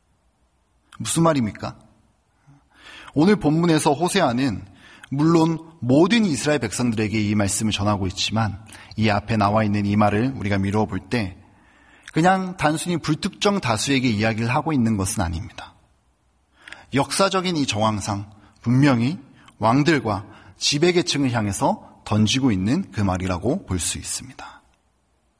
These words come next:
호세아는 본문에서 이 지배계층을 향해서, 이 왕들을 향해서 뭐라고 표현을 하냐 하면 바로 무성한 포도나무로 묘사를 합니다. 근데 이 무성하다라는 이 단어는요,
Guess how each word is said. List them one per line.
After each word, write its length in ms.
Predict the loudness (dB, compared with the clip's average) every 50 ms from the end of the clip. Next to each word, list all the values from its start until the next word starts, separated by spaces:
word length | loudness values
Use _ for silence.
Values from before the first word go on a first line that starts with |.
| _ _ _ _ _ _ _ _ -20 -20 -20 -20 -18 -18 -18 -14 -6 -2
호세아는 360 | 0 2 2 2 2 2 0
본문에서 420 | 0 0 0 0 2 0 2 2 2
이 160 | 0 0 0
지배계층을 720 | 0 -2 0 0 0 0 0 0 -2 -2 -2 -2 0 0
향해서, 500 | 0 0 0 0 -2 -4 -4 -6 -6 -6 -6
이 100 | -2 0
왕들을 460 | 4 4 4 4 2 0 2 2 2 2
향해서 420 | 2 0 0 -2 -2 -4 -6 -8 -10 -12 -20 -20 -20 -14 -6
뭐라고 720 | -2 2 4 4 6 4 4 4 2 0 -2 -2 -4 -6
표현을 300 | -4 -2 0 2 2 2 0
하냐 160 | 0 0 0
하면 220 | 0 -2 -2 -4 -2
바로 380 | -2 -2 -2 -2 -2 -2 -4 -10 -20 -18 -12 -6
무성한 560 | -4 -2 -2 2 2 4 4 4 2 0 -2 0
포도나무로 880 | 0 2 2 4 4 4 4 2 2 2 2 2 2 0 -2 -4 -14 -20 -12 -6
묘사를 380 | -4 -4 -2 -2 -2 -2 -2 -4
합니다. 460 | -4 -6 -8 -12 -14 -16 -18 -20 -20 _ _ _ _ _ _ _ _ _ _ _ _ _ _ _ _ _ _ _ _ _ _ _ _ _ -4
근데 140 | 0 2 4
이 120 | 4 4 2
무성하다라는 1200 | 0 -2 -4 -2 0 2 2 4 4 4 2 4 4 4 4 4 2 2 0 0 0 0 0 0
이 100 | 0 -2
단어는요, 580 | -2 -2 -2 -2 -2 -4 -4 -6 -8 -10 -10